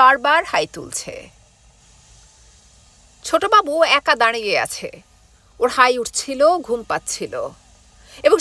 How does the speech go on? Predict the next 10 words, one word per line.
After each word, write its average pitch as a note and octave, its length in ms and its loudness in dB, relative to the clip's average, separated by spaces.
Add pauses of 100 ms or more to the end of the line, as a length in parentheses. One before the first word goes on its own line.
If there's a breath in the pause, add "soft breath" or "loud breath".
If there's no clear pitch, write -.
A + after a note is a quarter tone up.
সবার E4+ 340 6
মতো F#4+ 200 4 (180)
এখন C#4+ 220 -6
এ - 20 2 (100)
জাহাজে C#4+ 420 2 (380)
একটা E4+ 160 -6 (100)
পাখি D#4+ 280 -4 (160)
একমাত্র B3+ 320 -12 (120)
তার A#3 180 0
ঐশী G#3 200 -8